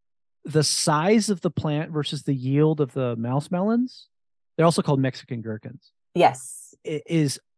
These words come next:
Speaker 1: profound. Like, I have a three-by-nine foot bed,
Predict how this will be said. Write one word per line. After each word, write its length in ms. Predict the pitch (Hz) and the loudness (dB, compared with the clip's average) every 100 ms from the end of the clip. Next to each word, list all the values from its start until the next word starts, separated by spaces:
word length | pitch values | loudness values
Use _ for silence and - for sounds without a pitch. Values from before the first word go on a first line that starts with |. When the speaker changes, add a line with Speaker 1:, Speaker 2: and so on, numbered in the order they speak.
| _ _ _ - | _ _ _ 0
Speaker 1:
profound. 680 | 170 - 160 143 110 - - _ | 0 2 0 0 -2 -8 -20 _
Like, 280 | 160 147 - - | -2 -2 -4 -4
I 160 | 143 | 0
have 240 | 190 214 180 | 2 2 0
a 280 | 151 151 143 | 0 0 0
three-by-nine 1200 | - 160 165 196 214 185 151 143 139 131 131 123 _ _ _ _ _ _ _ _ _ 160 143 135 147 160 | -4 -2 0 2 -2 -4 -6 -6 -6 -6 -6 -10 _ _ _ _ _ _ _ _ _ -4 0 0 2 0
foot 300 | 156 - 147 131 | 0 -2 -2 -2
bed, 440 | 131 123 113 135 | -4 -4 -8 -14